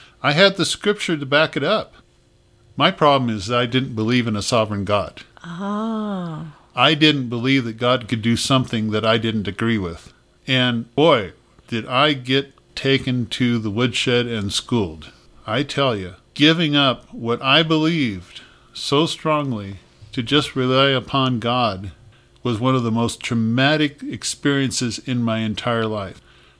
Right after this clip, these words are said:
Speaker 1: I felt like I was being ripped apart inside, and I wanted God so desperately, and it was like a cup of cold water to a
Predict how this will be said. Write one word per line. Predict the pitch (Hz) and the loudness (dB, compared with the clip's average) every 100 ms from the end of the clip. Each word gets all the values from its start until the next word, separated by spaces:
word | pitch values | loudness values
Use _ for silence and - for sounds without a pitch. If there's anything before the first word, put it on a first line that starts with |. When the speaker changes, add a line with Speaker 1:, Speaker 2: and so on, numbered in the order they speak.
| _ 147 | _ 0
Speaker 1:
I | 156 | 0
felt | - 151 147 131 | -2 -4 -2 -4
like | 120 | -6
I | 131 | -6
was | 113 104 | -6 -6
being | 123 117 110 101 113 143 | -4 -4 -4 -6 -8 0
ripped | 247 - - | 0 0 -4
apart | 123 - 143 135 - | -10 0 0 0 -4
inside, | 101 - 113 95 92 - _ _ _ - | -8 -4 -6 -6 -12 -18 _ _ _ -6
and | 135 131 | -4 -2
I | 139 147 | 0 0
wanted | 139 156 190 170 123 - - | 0 0 2 0 -4 -16 -6
God | 135 160 147 | 0 0 2
so | - - 180 | 0 2 0
desperately, | 156 165 160 - 131 123 117 107 143 | 4 2 2 -2 -8 -6 -6 -6 -6
and | 135 | -4
it | 131 | -4
was | 127 160 | -4 -2
like | 160 - - - - | -4 -6 -20 -20 -10
a | 139 | -8
cup | 127 - - 185 | -8 -2 0 0
of | 143 - - | 0 -4 -8
cold | - 185 180 | -4 0 0
water | 135 139 156 135 | 2 4 2 0
to | - | -2
a | 131 | -2